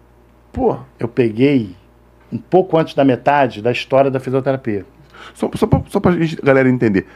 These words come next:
Speaker 1: o que que você chama de regulamentada?
Speaker 2: É que ela é reconhecida
Speaker 1: Como uma profissão.
Speaker 2: como uma profissão, com as regras, com,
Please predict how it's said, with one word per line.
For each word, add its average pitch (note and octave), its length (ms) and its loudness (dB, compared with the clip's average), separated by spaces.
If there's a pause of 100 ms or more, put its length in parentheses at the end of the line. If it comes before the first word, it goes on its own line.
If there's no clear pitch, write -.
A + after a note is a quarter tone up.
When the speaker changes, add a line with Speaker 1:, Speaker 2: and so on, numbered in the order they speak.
(180)
Speaker 1:
o - 40 -20
que G3 100 -4
que - 80 -8
você F3+ 140 0
chama D#3 200 2
de C3+ 80 0
regulamentada? A#2+ 1080 2 (800)
Speaker 2:
É D#3+ 120 2
que E3 240 0
ela D#3+ 280 6
é D#3+ 80 6
reconhecida D#3+ 1080 0 (220)
Speaker 1:
Como B2 160 0
uma B2+ 100 2
profissão. - 340 0
Speaker 2:
como C3 120 4
uma A2 60 0
profissão, A#2+ 840 0
com B2 100 -2
as G#2 140 -2
regras, A#2 840 2
com, G#2+ 440 -6